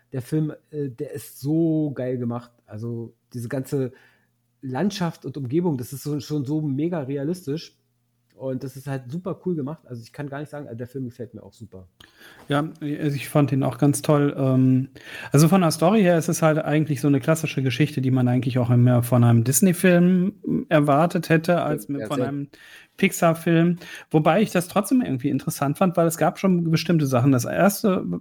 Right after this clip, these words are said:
Speaker 2: woran ich mich entsinne, das ist auch, das hat im Nachgang sogar eine Kontroverse raus, ähm, noch gebracht, weil, ähm, die Heldin, die Merida, hat, ähm, für, ein, für Disney-Verhältnisse,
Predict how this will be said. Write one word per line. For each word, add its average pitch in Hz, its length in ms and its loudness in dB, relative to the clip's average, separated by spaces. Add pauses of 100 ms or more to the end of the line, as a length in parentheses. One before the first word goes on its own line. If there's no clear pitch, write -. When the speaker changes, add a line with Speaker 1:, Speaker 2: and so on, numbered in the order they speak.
(140)
Speaker 2:
woran 156 320 4
ich 147 100 0
mich 160 160 2
entsinne, 147 420 4
das 143 220 -2
ist - 140 -6
auch, 135 260 0 (480)
das - 500 -4
hat 160 140 2
im 131 140 6
Nachgang 165 400 4
sogar 139 180 0
eine 127 140 4
Kontroverse 127 760 2
raus, 120 460 0
ähm, 120 420 4
noch 123 220 -2
gebracht, 123 560 0
weil, 135 380 4 (760)
ähm, 151 540 4 (600)
die 147 200 6
Heldin, 180 520 2
die 143 100 0
Merida, 160 840 2 (180)
hat, 156 420 -2 (100)
ähm, 156 460 2
für, 139 500 4 (640)
ein, 127 300 2
für 123 160 2
Disney-Verhältnisse, 156 1500 2